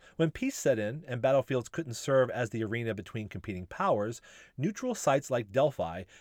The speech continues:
made a valuable replacement. It was a place where cities could show their superior piety in the war of diplomacy, not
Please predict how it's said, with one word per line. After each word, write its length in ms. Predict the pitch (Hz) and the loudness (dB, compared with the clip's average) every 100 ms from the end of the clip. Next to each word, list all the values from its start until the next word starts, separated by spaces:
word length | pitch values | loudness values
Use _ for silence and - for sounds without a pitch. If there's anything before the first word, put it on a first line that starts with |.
| _ | _
made 480 | 120 139 143 143 143 | -2 2 2 0 0
a 140 | 123 123 | -2 -4
valuable 720 | 85 120 131 139 123 127 123 | 2 4 6 4 2 2 0
replacement. 680 | 117 - 117 113 - 69 _ _ _ _ _ _ _ _ _ - | -4 -4 -2 -2 -4 -14 _ _ _ _ _ _ _ _ _ 0
It 80 | |
was 140 | 151 151 | 2 4
a 60 | |
place 360 | - - 156 - | 4 4 4 4
where 120 | 135 | -2
cities 280 | - 127 135 | 0 -2 -2
could 200 | 165 - | -4 -6
show 360 | - - 123 123 | -4 2 2 2
their 180 | 117 | 0
superior 540 | 113 110 - 151 175 175 | -2 -6 -4 0 2 0
piety 640 | - 117 113 - 117 110 - - | 2 2 2 0 -2 -4 -8 -8
in 120 | 135 | -4
the 80 | 147 | -2
war 440 | 98 90 87 92 _ | -4 -6 -6 -10 _
of 140 | 90 - | -16 -12
diplomacy, 760 | 98 - 214 151 98 - - _ | -10 2 4 4 0 -8 -14 _
not 320 | 82 82 85 | -10 -8 -8